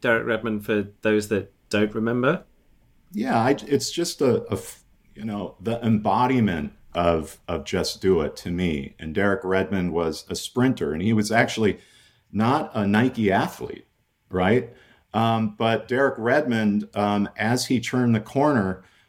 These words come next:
Speaker 2: uh, in his, his race in front of millions of, of people, you know, around the world watching this, um, he pulled up, and I believe he pulled his hamstring, uh, if, if I recall.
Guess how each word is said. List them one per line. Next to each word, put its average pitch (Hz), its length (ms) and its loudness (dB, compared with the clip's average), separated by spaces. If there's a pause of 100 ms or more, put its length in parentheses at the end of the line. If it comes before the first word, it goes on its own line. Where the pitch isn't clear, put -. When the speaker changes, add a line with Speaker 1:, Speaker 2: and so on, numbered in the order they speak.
(120)
Speaker 2:
uh, 101 460 0
in 107 180 2
his, 101 600 2
his 92 300 -4
race 95 560 2
in 101 120 -2
front 113 320 -2
of 104 140 -4
millions 110 500 2
of, 92 280 -4
of 92 160 -6
people, 113 440 0
you 92 100 -4
know, 95 140 -2
around 101 300 0
the 90 80 -4
world 98 440 0
watching 98 500 -2
this, 82 320 -2 (600)
um, 104 400 2
he - 180 -4
pulled 127 360 2
up, 113 400 0
and 104 140 -2
I 98 60 0
believe 117 360 2
he 117 100 -2
pulled 110 380 2
his 98 200 -4
hamstring, 101 760 -2 (220)
uh, 85 360 0 (340)
if, - 240 -6
if 95 200 -2
I 95 80 2
recall. 85 580 -2